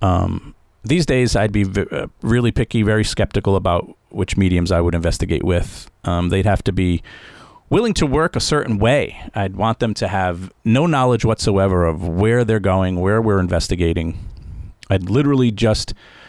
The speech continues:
try to meet them somewhere and then have them follow me to the location and never tell them where they're going.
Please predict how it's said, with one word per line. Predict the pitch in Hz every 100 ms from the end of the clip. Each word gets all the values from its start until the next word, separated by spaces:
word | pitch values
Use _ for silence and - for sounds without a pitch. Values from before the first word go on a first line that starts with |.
| -
try | - 104
to |
meet | 95 113
them | - 98
somewhere | - 92 87 80 - - - - _ _
and | - 95 90
then | 90
have | 90 95
them | 95 87
follow | 98 95 92
me | 92
to | 90
the |
location | 85 85 98 90 87
and | 82 82
never | 90 95
tell | 90 92
them | 85
where | 82 82
they're | 82
going. | 85 82